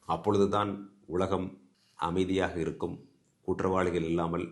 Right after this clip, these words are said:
மனிதன் நிம்மதியாக இருக்க முடியும். நான் வந்து இறுதியாக தாம்பரம் காவல் ஆணையராக இருந்த பொழுது,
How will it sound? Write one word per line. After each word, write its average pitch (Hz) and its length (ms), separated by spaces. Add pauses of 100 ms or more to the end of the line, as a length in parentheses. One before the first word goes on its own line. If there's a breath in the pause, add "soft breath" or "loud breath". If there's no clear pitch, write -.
(440)
மனிதன் 98 360
நிம்மதியாக 95 480
இருக்க - 200
முடியும். 78 340 (520)
நான் 92 240
வந்து 90 260 (420)
இறுதியாக 92 460 (1200)
தாம்பரம் 92 420
காவல் 85 320 (120)
ஆணையராக 90 440
இருந்த 85 260
பொழுது, 85 280